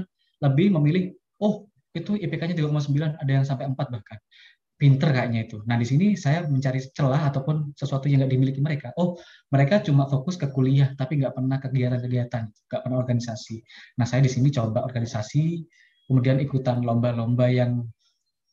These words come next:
kira-kira kemampuan saya seperti apa. Saya lombanya kan di public speaking, saya coba nih stand up comedy gitu, ataupun ikut di ajang duta, kan duta butuh public speaking yang baik. Nah, di sana akhirnya saya bisa,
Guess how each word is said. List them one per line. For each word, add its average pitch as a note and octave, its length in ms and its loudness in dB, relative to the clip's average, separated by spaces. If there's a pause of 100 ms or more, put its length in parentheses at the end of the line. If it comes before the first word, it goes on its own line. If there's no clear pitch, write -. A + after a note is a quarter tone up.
(160)
kira-kira C#3 480 2
kemampuan C3 320 0
saya C3 160 -2
seperti C3 240 -6
apa. D3 320 -2
Saya D#3 240 2
lombanya B2+ 320 0
kan F3 160 -2
di C#3+ 80 2
public A#2 240 -4
speaking, C#3 480 -2 (320)
saya A#2+ 160 -4
coba A#2+ 320 0
nih C#3 240 4
stand - 240 -4
up A2 80 -6
comedy B2 640 2
gitu, A2+ 320 -12
ataupun B2+ 400 -2
ikut B2+ 160 -2
di B2 160 2
ajang B2+ 320 2
duta, C3+ 240 4
kan F3+ 240 -2
duta D3 240 -2
butuh C3+ 240 2 (320)
public C3 240 0
speaking C#3+ 240 2
yang C#3+ 160 8
baik. - 320 2 (160)
Nah, A#2 400 -2
di B2+ 80 -2
sana C#3+ 400 4
akhirnya C#3+ 240 2
saya F3 160 2
bisa, D#3+ 480 4